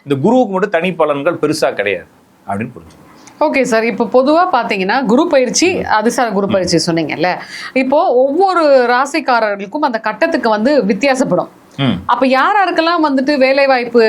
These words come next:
Speaker 2: இருக்கும்,
Speaker 1: இல்ல,
Speaker 2: பறிப்பு
Speaker 1: இப்ப ஜோசிக்காரங்க எப்படி சொல்றாங்கன்னா, இப்ப, ஆ, நீங்க எந்த ஊரு, நான் எந்த ஊரு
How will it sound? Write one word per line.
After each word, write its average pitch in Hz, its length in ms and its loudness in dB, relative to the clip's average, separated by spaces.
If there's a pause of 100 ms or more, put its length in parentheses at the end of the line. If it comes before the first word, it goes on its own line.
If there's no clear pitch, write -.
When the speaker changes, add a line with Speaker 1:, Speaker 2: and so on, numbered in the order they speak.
(300)
Speaker 2:
இருக்கும், 269 380 0
Speaker 1:
இல்ல, - 80 -4
Speaker 2:
பறிப்பு 220 380 0
Speaker 1:
இப்ப 160 160 0 (120)
ஜோசிக்காரங்க 202 540 -2
எப்படி 151 240 -6
சொல்றாங்கன்னா, 131 540 -2
இப்ப, 135 180 -2 (260)
ஆ, 117 60 -6 (460)
நீங்க 160 300 -2
எந்த 156 200 -2
ஊரு, 139 240 2
நான் 127 200 -2
எந்த 139 240 -6
ஊரு 117 200 0